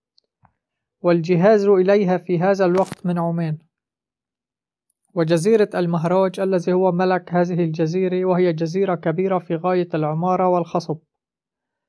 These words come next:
حكي عن بعض التجار الذي يوثق بقولهم أن الديكة إذا غردت بها في الأسحار تجاوبت من نحو مائة فرسخ لاتصال عمارتها وانتظام قراها، لا مفارز فيها ولا خراب،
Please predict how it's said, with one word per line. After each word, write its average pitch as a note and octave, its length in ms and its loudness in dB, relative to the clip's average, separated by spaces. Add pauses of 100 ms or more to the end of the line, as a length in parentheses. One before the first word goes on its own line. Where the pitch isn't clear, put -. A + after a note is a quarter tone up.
(140)
حكي G#3+ 300 0
عن F#3 180 2
بعض G3 200 0
التجار F#3+ 760 0
الذي F3+ 300 0
يوثق F3+ 480 -2
بقولهم F3+ 760 -2
أن F3+ 160 -2
الديكة F3+ 560 0
إذا E3 180 -4
غردت F3+ 520 -2
بها F3+ 440 -2
في F3+ 60 -2
الأسحار F#3 680 -2 (640)
تجاوبت F3+ 640 2
من E3+ 160 -2
نحو F#3 300 0
مائة G3 240 -2
فرسخ F3+ 560 -6
لاتصال F3+ 580 -2
عمارتها E3+ 720 -2 (960)
وانتظام F3+ 640 0
قراها، F3+ 640 2
لا F3+ 200 0
مفارز F3+ 520 -2
فيها F3 380 -2
ولا E3+ 260 0
خراب، D#3+ 380 -2